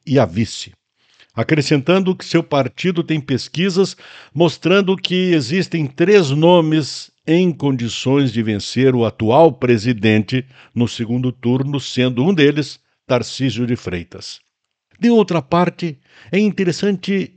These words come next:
e intensa a movimentação no Planalto Central e, mais uma vez, o Centrão mostrando sua força, na medida que alguns partidos são especialistas em perder a eleição e, no momento seguinte,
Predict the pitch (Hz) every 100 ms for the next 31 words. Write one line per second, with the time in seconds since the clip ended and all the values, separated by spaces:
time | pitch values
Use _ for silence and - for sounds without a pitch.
0 | - 175 185 151 - 214 180 - - 90
1 | - 127 131 165 135 143 139 123 - 180
2 | 202 165 139 127 151 180 139 - 120 98
3 | 139 180 185 - 147 131 165 208 139 151
4 | 120 147 180 156 - 135 120 160 180 156
5 | 143 - 160 180 175 160 - 147 - 180
6 | 180 - 90 - _ _ - - 143 165
7 | 175 151 214 196 - 180 165 147 127 208
8 | - - 127 101 - 208 135 - - 156
9 | 127 156 135 127 139 185 - 151 113 151
10 | 131 - - - 151 127 160 220 202 135
11 | 117 104 95 - 180 185 147 143 135 165
12 | - 127 104 180 185 190